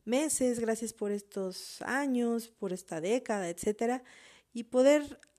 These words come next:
terminar una relación de la forma más, em, pasiva posible, ¿no? Como,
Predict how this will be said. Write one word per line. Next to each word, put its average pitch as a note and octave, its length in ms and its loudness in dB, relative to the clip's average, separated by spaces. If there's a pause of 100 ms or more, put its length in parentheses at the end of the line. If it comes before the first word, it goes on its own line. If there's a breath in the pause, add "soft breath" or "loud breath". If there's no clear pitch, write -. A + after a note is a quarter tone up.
(560)
terminar C#4 500 2
una B3+ 220 0
relación G#3 520 0
de G#3+ 60 4
la G3+ 140 2
forma B3+ 600 0 (420)
más, A#3+ 920 -2 (720 soft breath)
em, G3+ 600 -2 (160)
pasiva B3+ 640 0
posible, G3+ 600 -2
¿no? A#3 360 -6
Como, C#4+ 440 -4